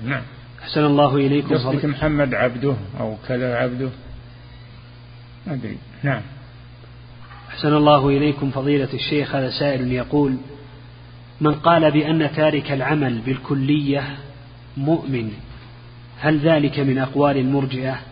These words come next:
Speaker 1: نعم، هذا هو نص قول المرجئة. المرجئة ما ي-، ما يعترفون بالعمل، الإيمان عندهم قول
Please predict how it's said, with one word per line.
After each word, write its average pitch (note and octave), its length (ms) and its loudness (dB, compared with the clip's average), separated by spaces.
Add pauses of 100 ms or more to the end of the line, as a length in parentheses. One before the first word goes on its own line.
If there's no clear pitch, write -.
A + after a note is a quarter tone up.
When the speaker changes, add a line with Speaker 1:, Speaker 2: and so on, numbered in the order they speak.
(760)
Speaker 1:
نعم، C3 380 2
هذا C3 300 0
هو E3 200 2
نص D#3 340 -2
قول B2+ 220 2
المرجئة. A#2+ 520 -4 (800)
المرجئة C3 580 0
ما D3+ 300 2
ي-، B2 120 -4 (240)
ما D3+ 260 0
يعترفون C#3 720 0
بالعمل، A2 440 -4 (600)
الإيمان C3+ 540 -2
عندهم D#3 400 -4
قول D3+ 480 -2